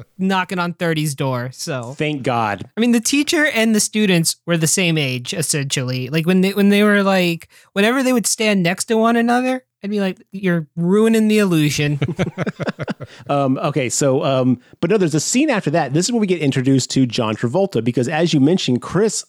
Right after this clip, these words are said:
Speaker 2: storms off of, um, gym class, and be-, before she leaves, she's like, "Fuck you," to the gym teacher. Gym teacher slaps the shit out of her, and she's like, "You can't touch me." And she's like, "Bring it, bitch."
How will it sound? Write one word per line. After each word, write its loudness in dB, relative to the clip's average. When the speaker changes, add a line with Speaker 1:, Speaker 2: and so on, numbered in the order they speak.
Speaker 2:
storms -2
off -2
of, -4
um, -6
gym 0
class, -6
and -2
be-, -2
before -4
she 0
leaves, 0
she's -2
like, -4
"Fuck -2
you," 2
to -8
the -4
gym 0
teacher. -2
Gym 0
teacher -4
slaps -6
the -6
shit -2
out -2
of -8
her, -8
and -2
she's 0
like, -2
"You 2
can't -4
touch -6
me." 2
And 2
she's -2
like, -2
"Bring 0
it, 0
bitch." 0